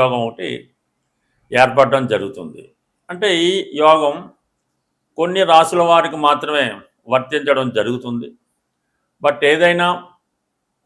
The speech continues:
ఒకరి యొక్క జీవితంలో వారు జన్మించిన దగ్గర నుంచి జీవితం చివరిదాకా కూడా ఎటువంటి లోటు లేకుండా, అంటే ఆహారానికి,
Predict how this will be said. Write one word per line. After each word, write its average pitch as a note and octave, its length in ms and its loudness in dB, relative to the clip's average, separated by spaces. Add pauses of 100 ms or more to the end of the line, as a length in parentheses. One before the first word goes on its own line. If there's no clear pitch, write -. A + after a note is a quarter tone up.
(120)
ఒకరి D3+ 340 0
యొక్క D3 200 -4 (720)
జీవితంలో D3+ 560 2 (720)
వారు C3+ 200 4 (120)
జన్మించిన D#3+ 520 -2 (100)
దగ్గర D3 340 -2
నుంచి C#3+ 240 -8 (1160)
జీవితం F3 400 -2 (140)
చివరిదాకా D3+ 580 4 (100)
కూడా C3+ 180 4 (1500)
ఎటువంటి F3 520 0 (500)
లోటు D#3+ 260 4 (100)
లేకుండా, B2+ 380 2 (260)
అంటే C3+ 220 0 (1080)
ఆహారానికి, D3 640 4